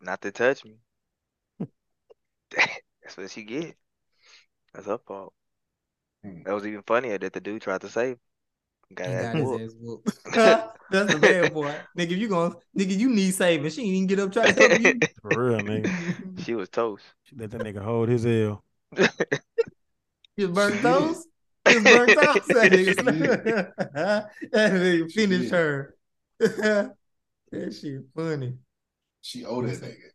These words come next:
Speaker 2: She owed that nigga.
Speaker 3: But that nigga nothing.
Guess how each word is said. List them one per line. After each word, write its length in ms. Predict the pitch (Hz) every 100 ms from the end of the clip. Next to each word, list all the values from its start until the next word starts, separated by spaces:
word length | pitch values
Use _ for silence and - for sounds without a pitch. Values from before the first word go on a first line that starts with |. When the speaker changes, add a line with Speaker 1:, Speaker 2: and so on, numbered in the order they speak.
| _ _ _ _ _ _
Speaker 2:
She 240 | - - - -
owed 140 | -
that 160 | - -
nigga. 240 | _ 104 _ _ _
Speaker 3:
But 100 | 113
that 120 | 110 113
nigga 220 | 107 104
nothing. 400 | 139 147 92